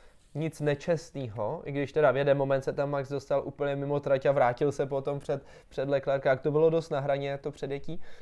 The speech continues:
no ale, ale to byly hezký souboje, rozhodně. Na to, že to bylo na Silverstone, kde většinou to je jedna zatáčka a, a, a konec,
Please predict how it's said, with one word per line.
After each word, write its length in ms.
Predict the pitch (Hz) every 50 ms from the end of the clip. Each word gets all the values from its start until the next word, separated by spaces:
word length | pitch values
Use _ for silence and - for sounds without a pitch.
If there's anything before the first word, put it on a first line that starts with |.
| - - -
no 180 | 147 147 123 -
ale, 200 | 135 139 143 135
ale 220 | - 139 143 139
to 100 | 139 143
byly 180 | 139 147 156 143
hezký 300 | 127 117 - - 135 123
souboje, 420 | - 117 113 113 113 101 101 104 -
rozhodně. 460 | - 120 113 117 123 117 120 117 110
Na 100 | 120 123
to, 120 | - 160
že 120 | 147 147 147
to 120 | 151 160
bylo 180 | 156 160 165 165
na 100 | 151 147
Silverstone, 640 | 151 - 165 156 147 151 147 - - 151 151 151
kde 120 | 151 151 139
většinou 480 | 139 147 143 - - 147 147 147 147
to 100 | 147 -
je 300 | 143 147 147 143 135 131 113
jedna 320 | 117 123 143 143 143 147
zatáčka 580 | 143 151 143 - 147 143 143 - - 151 147 143 - - - -
a, 80 | - -
a, 200 | - - 127 139
a 140 | - - 139
konec, 460 | - - 151 131 131 170 - - -